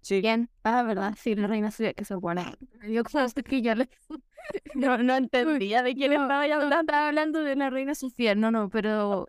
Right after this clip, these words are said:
Speaker 3: iba a decir que en este podcast somos fieles defensoras de la reina Sofía de, de España, de las pocas personas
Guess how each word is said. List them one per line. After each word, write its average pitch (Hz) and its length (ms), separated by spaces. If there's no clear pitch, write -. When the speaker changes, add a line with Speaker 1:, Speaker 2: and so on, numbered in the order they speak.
Speaker 3:
iba 233 160
a 233 40
decir 233 320
que 254 100
en 240 60
este 269 200
podcast 277 400
somos 254 300
fieles 240 260
defensoras 262 520
de 233 100
la 233 100
reina 214 260
Sofía 202 680
de, 190 140
de 185 220
España, 180 440
de 180 80
las 202 100
pocas 302 280
personas 294 580